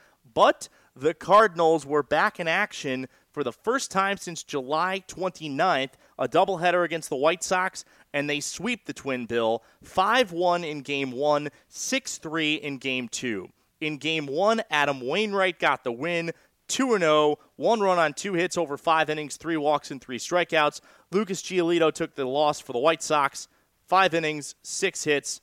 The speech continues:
five runs, four earned, two walks, and five strikeouts.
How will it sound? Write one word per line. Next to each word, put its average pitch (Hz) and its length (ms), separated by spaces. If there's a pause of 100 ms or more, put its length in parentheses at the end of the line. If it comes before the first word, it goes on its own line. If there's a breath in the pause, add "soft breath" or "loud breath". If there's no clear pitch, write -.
(120)
five 165 340
runs, 139 320
four 156 460
earned, 127 360 (300 soft breath)
two 185 200
walks, 131 480
and 123 200
five 107 320
strikeouts. 139 640